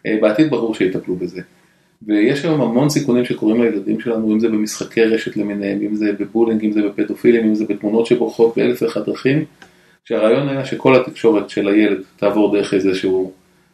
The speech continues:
מנוע אוטומטי שידע לסנן את הדברים, שאם רואים שהוא שלח תמונת עירום,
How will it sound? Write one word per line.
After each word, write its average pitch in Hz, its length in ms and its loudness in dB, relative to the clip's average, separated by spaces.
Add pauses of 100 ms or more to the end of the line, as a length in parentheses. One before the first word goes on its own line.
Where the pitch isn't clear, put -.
(220)
מנוע 113 320 4
אוטומטי 139 500 0
שידע 113 680 0
לסנן 113 320 -4
את 107 60 -6
הדברים, 98 360 -4
שאם 110 200 -2
רואים 113 220 2
שהוא 104 460 -2
שלח 110 340 0
תמונת 110 340 0
עירום, 131 360 0